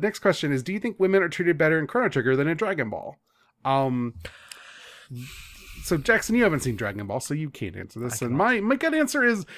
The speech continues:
Speaker 1: that I think they are probably treated better because no one's pervy in Chrono Trigger, but they're given so much less to do that I,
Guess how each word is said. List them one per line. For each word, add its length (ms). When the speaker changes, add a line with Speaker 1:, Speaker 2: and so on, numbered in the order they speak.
Speaker 1:
that 180
I 160
think 260
they 140
are 160
probably 720
treated 460
better 400
because 360
no 140
one's 200
pervy 500
in 120
Chrono 260
Trigger, 380
but 160
they're 100
given 380
so 200
much 200
less 220
to 100
do 360
that 140
I, 140